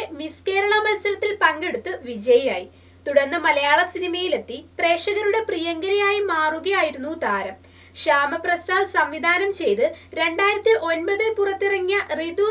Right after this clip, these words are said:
എന്ന ചിത്രത്തിലൂടെയാണ് റിമ മലയാള സിനിമയിൽ അരങ്ങേറ്റം കുറിച്ചത്. പിന്നീട് അതേ വർഷം തന്നെ ലാൽ ജോസിന്റെ നീലത്താമര എന്ന ചിത്രത്തിലും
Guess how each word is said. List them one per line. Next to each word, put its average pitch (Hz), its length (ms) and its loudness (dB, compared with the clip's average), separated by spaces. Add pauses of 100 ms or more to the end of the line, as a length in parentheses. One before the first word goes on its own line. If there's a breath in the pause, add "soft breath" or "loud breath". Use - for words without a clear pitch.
എന്ന 381 260 0
ചിത്രത്തിലൂടെയാണ് 349 960 -2 (260)
റിമ 285 280 -2
മലയാള 311 440 4
സിനിമയിൽ 254 480 -6 (100)
അരങ്ങേറ്റം 381 560 2
കുറിച്ചത്. 208 420 -6 (520 soft breath)
പിന്നീട് 427 380 4 (120)
അതേ 349 320 8
വർഷം 415 360 4
തന്നെ 220 320 -2 (320 loud breath)
ലാൽ 320 320 6
ജോസിന്റെ 415 500 0 (100)
നീലത്താമര 381 840 0 (160)
എന്ന 381 280 2
ചിത്രത്തിലും 247 600 -2